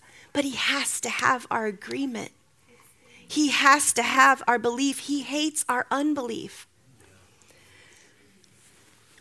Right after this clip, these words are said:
Charles Spurgeon, in eighteen fifty-five, he wrote this sermon, and I read the whole thing, but this quote was so powerful that I have to read it to you. And if you wanna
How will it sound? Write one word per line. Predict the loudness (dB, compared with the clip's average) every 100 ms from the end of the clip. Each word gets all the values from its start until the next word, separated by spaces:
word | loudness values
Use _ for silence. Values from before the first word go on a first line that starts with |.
| -20 -20 _ _ _
Charles | 4 8 8 6
Spurgeon, | 4 8 8 10 6 4 0 -6
in | -4 -2 0
eighteen | 0 0 -4 -2
fifty-five, | -2 -2 -4 0 2 2 0 -6 -12 -12 -12 -18 _
he | -4 2
wrote | 4 4 0
this | -2 0
sermon, | 0 2 0 -2
and | -2
I |
read | 2 2 2
the |
whole | -2 -2
thing, | -4 -6 -6 -4
but | -4 -4 -12 -20 -8
this | -2 0 -2 -4 -12
quote | -14 -4 -2 -2 -4 _
was | -6 -4
so | -2 -4
powerful | -6 -4 -2 -4 -4 -4
that | -2 -4
I |
have | -4 -6 -8 -10
to | -6
read | -4 -4
it | -8
to | -6
you. | -6 -6
And | -8
if | -6
you | -4
wanna | 0 0